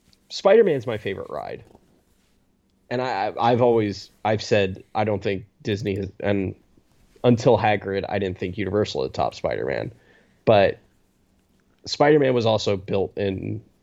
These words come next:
a land that is not very impressive looking aesthetically. Um, I love Marvel Superhero Island, but it is hideous. Um, but Forbidden Journey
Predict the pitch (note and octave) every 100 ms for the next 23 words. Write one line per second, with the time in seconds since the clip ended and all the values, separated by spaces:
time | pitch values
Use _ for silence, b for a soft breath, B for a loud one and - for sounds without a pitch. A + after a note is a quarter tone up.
0 | _ _ G#2 G2 G2 G2 F#2+ F#2 - F#2+
1 | F2 G2+ G#2+ G2 F2+ - - F#2 E2 D#2
2 | - F2+ - F2+ F#2 - F2 D#2+ - D2
3 | - - G1+ G1+ - b b b b b
4 | b b b _ _ G2 F2+ D2+ A#1 A#1+
5 | - _ _ _ _ _ _ _ - A2+
6 | A#2 C#3+ C3 G#2 - - A2 G2 F#2 -
7 | F2 D2+ C2+ A#1 A#1+ A1 G1+ G#1 - -
8 | _ _ - F#2+ F#2 F2 - F2+ A1 G1+
9 | - - - b b b b b b b
10 | b b _ _ - G2 F#2+ F2 F2 F2
11 | G2 _ _ _ _ _ _ _ _ _
12 | _ - _ _ _ _ - - B2 G#2
13 | - - G2 C3 C#3 A2+ G#2+ G#2+ G#2